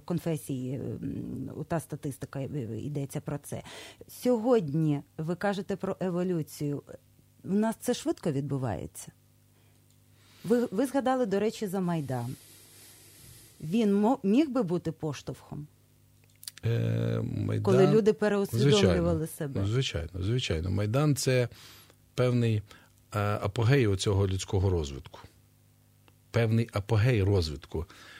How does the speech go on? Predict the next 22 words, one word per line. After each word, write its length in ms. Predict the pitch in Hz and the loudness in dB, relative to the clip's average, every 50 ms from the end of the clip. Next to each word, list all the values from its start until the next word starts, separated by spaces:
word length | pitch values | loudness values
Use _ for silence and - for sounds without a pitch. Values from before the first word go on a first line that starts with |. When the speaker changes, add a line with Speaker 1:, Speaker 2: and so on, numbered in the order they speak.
| - - - _ - | -20 -20 -14 _ -2
Speaker 2:
Ви 80 | 107 | 0
зауважте 440 | 110 117 117 131 151 151 - - 117 | 2 4 4 4 4 4 4 4 4
один, 420 | 113 117 110 127 135 127 127 127 - - | 4 4 6 4 4 4 4 0 -2 -2
е, 160 | 104 101 104 107 | -2 0 0 2
нюанс. 560 | 110 110 98 80 71 67 69 - - - - _ _ - | 2 2 2 0 -2 -4 -6 -8 -8 -10 -12 _ _ -4
От 200 | 107 110 110 113 | -4 -2 0 0
якщо 200 | 110 - - 113 | -2 -2 0 -2
згадати, 480 | 101 - 90 107 101 107 95 92 - 92 | 0 2 2 2 2 2 0 0 0 0
знову 180 | 92 101 92 | 0 0 0
ж 100 | - - | -2 -4
таки, 200 | - 92 - 95 | -6 -6 -4 -2
Майдан 400 | 101 101 104 107 127 151 170 156 | -2 0 0 2 2 2 2 2
з-, 80 | 123 - - | 0 -2 -2
і 60 | - 110 | -2 0
згадати 520 | 98 95 104 104 104 135 135 - - 120 | 2 2 2 4 4 4 4 4 4 4
людей, 360 | 120 120 113 107 143 165 180 | 6 6 4 6 6 6 6
і 60 | 151 | 4
згадати, 440 | 117 101 107 113 123 147 139 - 117 | 2 2 2 2 2 2 0 0 0
чи 120 | - - 123 | 0 4 6
міняється 520 | 135 139 131 120 101 85 82 80 - 90 | 6 8 6 6 4 2 0 -2 -4 -4
щось. 400 | - - - 64 - - - - - | -4 -4 -6 -8 -10 -12 -14 -10 -8
Speaker 1:
Мгм. 240 | 208 185 190 196 | -6 -6 -6 -6